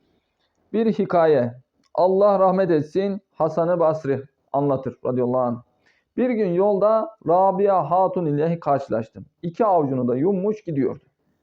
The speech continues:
İki avucunu yummuş gidiyordu. Sordum, "Ya Hatun, avuçlarında ne var?" Dedi ki, "İpliğimi sattım, iki a-, iki akçe tuttu.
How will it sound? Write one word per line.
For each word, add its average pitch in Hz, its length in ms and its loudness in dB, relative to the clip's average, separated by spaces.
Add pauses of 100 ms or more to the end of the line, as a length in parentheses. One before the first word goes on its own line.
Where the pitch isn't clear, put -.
(800)
İki - 200 -8
avucunu 117 320 -4
yummuş 143 300 -6
gidiyordu. 113 280 -14 (800)
Sordum, 208 420 0
"Ya 202 240 4
Hatun, 160 480 0
avuçlarında 156 720 0
ne 185 200 -2
var?" 180 200 0 (1500)
Dedi 233 260 2
ki, 123 340 -2
"İpliğimi 185 520 -2
sattım, 202 580 -2
iki 190 220 -4
a-, - 280 0
iki 170 200 -2
akçe 165 300 -2
tuttu. - 420 -6